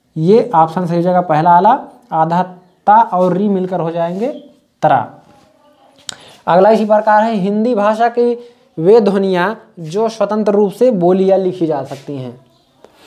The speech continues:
तो स्वतंत्र रूप से किन्हें बोला या लिखा जा सकता है दोस्तों?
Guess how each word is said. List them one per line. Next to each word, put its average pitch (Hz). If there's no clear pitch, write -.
तो 202
स्वतंत्र 220
रूप 226
से 233
किन्हें 208
बोला 196
या 208
लिखा 202
जा 208
सकता 196
है 196
दोस्तों? 190